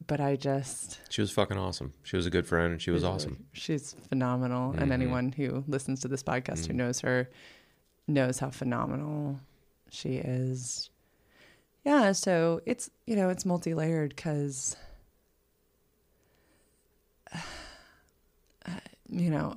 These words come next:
Speaker 1: a lot of people will be like, "Triggers aren't trauma." Yeah, I hear it.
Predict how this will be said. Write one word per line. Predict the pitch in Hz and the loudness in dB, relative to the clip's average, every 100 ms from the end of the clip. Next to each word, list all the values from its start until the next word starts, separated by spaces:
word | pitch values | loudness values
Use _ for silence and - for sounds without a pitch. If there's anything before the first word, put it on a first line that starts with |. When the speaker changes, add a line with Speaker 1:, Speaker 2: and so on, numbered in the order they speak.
| - _ _ _ - | -10 _ _ _ -6
Speaker 1:
a | 165 | 0
lot | 151 | 0
of | 151 | 2
people | 143 | 2
will | 139 | 2
be | 151 | 0
like, | 156 156 | -4 -4
"Triggers | - 160 143 | -2 0 0
aren't | 139 - | 0 -2
trauma." | - - 139 143 170 _ _ _ _ _ - - | -2 0 0 -4 -6 _ _ _ _ _ -14 -4
Yeah, | 151 | -2
I | |
hear | 135 143 135 | 0 -2 0
it. | 156 240 | -4 -8